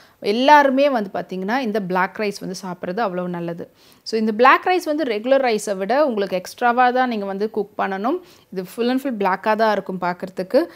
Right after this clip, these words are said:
இதுல வந்து நீங்க எல்லா குழம்பும் போட்டு சாப்பிட்றது கொஞ்சம் கஷ்டம். ஒரு சில இது மட்டும் தான் உங்களுக்கு இதுல எடுத்துக்கிட்டு சாப்பிட முடியும். Mostly இதுல வந்து பாத்தீங்கன்னா, டெசர்ட்ஸ்லாம் செய்வாங்க.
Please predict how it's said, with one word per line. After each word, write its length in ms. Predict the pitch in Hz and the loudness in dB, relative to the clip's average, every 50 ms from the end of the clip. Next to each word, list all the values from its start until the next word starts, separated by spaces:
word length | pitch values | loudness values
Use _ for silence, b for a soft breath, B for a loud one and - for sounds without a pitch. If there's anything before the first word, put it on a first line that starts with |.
| B B B B - | B B B B -8
இதுல 240 | 196 196 208 208 | -4 -2 0 0
வந்து 300 | 214 220 220 233 277 294 | 2 2 2 2 2 2
நீங்க 240 | 277 240 208 196 196 | 2 2 0 0 0
எல்லா 320 | 196 190 202 233 262 277 277 | 0 2 4 6 6 6 6
குழம்பும் 380 | 277 262 262 262 269 285 254 | 4 2 2 4 2 2 2
போட்டு 260 | - 226 208 - - | 2 0 -2 -2 -6
சாப்பிட்றது 480 | - - 208 202 202 - 220 226 254 285 | -4 -2 -2 -2 -2 -4 -6 -6 -6 -6
கொஞ்சம் 400 | - 220 202 196 202 208 208 - | -6 -4 -4 -4 -4 -4 -6 -6
கஷ்டம். 460 | - 185 175 - - - 240 311 349 | -8 -10 -10 -10 -6 -6 -4 -4 -2
ஒரு 200 | 285 226 214 208 | -2 -2 -2 -4
சில 400 | - - 233 226 220 220 220 226 | -4 -4 -4 -4 -2 -2 -2 -2
இது 140 | 220 208 214 | -2 -2 -4
மட்டும் 300 | 208 202 196 - 226 220 | -4 -4 -4 -6 -6 -2
தான் 120 | 240 254 | -2 0
உங்களுக்கு 320 | 254 226 196 185 185 - 190 | 0 0 -2 -4 -4 -6 -6
இதுல 140 | 180 185 185 | -6 -4 -4
எடுத்துக்கிட்டு 420 | 180 180 185 220 - - - - | -4 -4 -4 -8 -14 -14 -12 -8
சாப்பிட 260 | 202 190 185 185 185 | -6 -6 -4 -6 -6
முடியும். 260 | 185 - - 226 294 - b b b b b b 302 | -8 -6 -6 -8 -8 -10 b b b b b b 0
Mostly 280 | 339 370 359 - 392 | 2 2 2 2 0
இதுல 200 | 339 285 262 240 | 0 2 2 2
வந்து 140 | 247 269 247 | 2 2 2
பாத்தீங்கன்னா, 360 | 240 220 226 226 262 277 226 190 | 0 0 0 0 -2 -2 -2 2
டெசர்ட்ஸ்லாம் 640 | 208 214 214 - - 302 302 302 - 226 208 202 180 | 2 2 2 2 0 -2 -2 -2 -2 -2 -2 -2 -2
செய்வாங்க. 460 | - 180 180 180 185 170 170 175 175 | -4 -6 -4 -4 -4 -4 -4 -2 -4